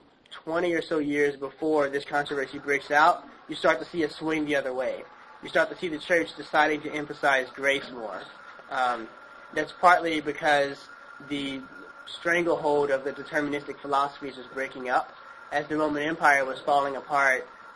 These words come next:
so the intellectual systems that had been her mainstay were falling apart too. I mean, there was, there was some of this trying to reach back and reestablish that Mark was talking about last week, but also people were just kind of,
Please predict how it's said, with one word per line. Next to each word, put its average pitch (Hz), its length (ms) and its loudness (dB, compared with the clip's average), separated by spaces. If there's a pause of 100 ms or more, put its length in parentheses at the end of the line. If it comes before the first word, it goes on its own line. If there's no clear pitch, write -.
so 160 140 0
the 151 100 -2
intellectual 139 500 -2
systems 139 420 -10
that 135 100 -6
had 135 120 -10
been 135 120 -4
her 135 140 -6
mainstay 143 480 -2
were 120 140 -8
falling 123 320 -4
apart 113 340 -4
too. 107 280 -8
I 123 40 -10
mean, 131 160 -8
there 143 140 2
was, 139 200 -2 (440)
there 170 120 2
was 185 200 4
some 175 180 2
of 151 140 -2
this 147 180 0
trying 156 360 2
to 147 100 -6
reach 147 340 -2
back 143 300 6
and 139 100 -6
reestablish 139 600 0
that 131 120 -12
Mark 131 180 -2
was 135 120 -14
talking 139 280 -4
about 127 300 0 (140)
last 139 340 -2
week, 131 220 -6 (360)
but 160 80 -4
also 165 280 2
people 156 260 -6
were 143 160 0
just 139 180 -8
kind 147 300 0
of, 127 160 0